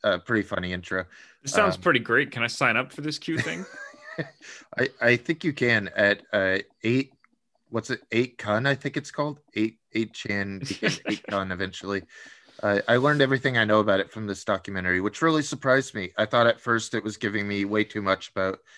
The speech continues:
Speaker 1: eight Chan until I realized those guys are probably Q. Um, uh, it builds a really strong case in so much as they admit that they're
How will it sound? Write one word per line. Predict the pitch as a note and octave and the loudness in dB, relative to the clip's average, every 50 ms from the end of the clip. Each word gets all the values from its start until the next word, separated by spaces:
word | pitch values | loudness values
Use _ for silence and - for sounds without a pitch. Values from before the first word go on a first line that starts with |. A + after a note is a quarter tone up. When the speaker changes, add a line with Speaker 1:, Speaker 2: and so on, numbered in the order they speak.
| - _ _ _ _ _ - | -20 _ _ _ _ _ -2
Speaker 1:
eight | C3 C3 C3+ C3 | 0 0 0 -2
Chan | - - C3+ B2 A#2 A2 G#2+ - | -4 -2 0 0 0 0 -2 -6
until | - B2 A#2+ A2+ - C3 B2+ | -8 -8 -6 -2 2 4 4
I | A#2+ | 6
realized | A#2 A2+ A#2 A2+ A2+ G#2+ G#2+ G2+ - - - _ _ _ _ - | 6 6 4 4 4 4 2 0 -2 -8 -16 _ _ _ _ -4
those | - A2+ A#2+ A#2+ | -2 -2 -2 0
guys | - E3 D#3 D3+ C#3 B2+ | 2 2 4 2 2 2
are | C#3+ C3+ C3 C3 B2 | 2 2 2 2 0
probably | - - B2 B2 C3 C#3 C#3+ C3+ C3+ A#2+ G#2 | -2 -2 -2 -2 -2 -2 -4 -4 -2 -2 -2
Q. | - - - C#3+ A#2+ F#2+ F2 - _ _ - - - - _ _ - | -2 -2 0 0 0 0 -2 -6 _ _ -20 -20 -20 -20 _ _ -4
Um, | F#2+ F#2 F#2 F2+ F2+ F2+ F2+ _ _ _ _ _ _ _ _ _ _ _ _ - | -2 -2 -2 -2 -6 -10 -14 _ _ _ _ _ _ _ _ _ _ _ _ -6
uh, | G2 G2+ G2+ G2 F#2+ - - | -2 -2 0 0 -2 -2 -2
it | A#2+ A#2+ - - _ - | -2 -2 -2 -4 _ -2
builds | C3 B2 B2 A#2+ A2+ A2+ - | 2 4 4 4 4 2 0
a | A#2+ | 0
really | G#2 A2 A#2 A#2 A#2 | 2 2 4 2 2
strong | A2 - - A#2 G#2+ G2 | 0 0 0 0 0 0
case | - A#2+ A2 G#2+ G#2 - - - | -2 0 0 0 0 -2 -4 -6
in | B2+ A#2+ A2 | -6 -6 -4
so | - - A2+ | -4 -4 -4
much | G#2+ G#2+ G2+ - - | -2 -2 -4 -2 -4
as | A2 G#2 G2 - | -4 -4 -6 -6
they | - A2+ G#2 G#2 | -2 0 2 2
admit | G2+ F#2+ F2 F#2+ G#2 A#2 A2+ - - | 2 0 0 0 0 0 0 0 -4
that | A2 G2+ - | -4 -4 -2
they're | - G2 F#2 F2+ F2 | -2 -2 -2 -2 -4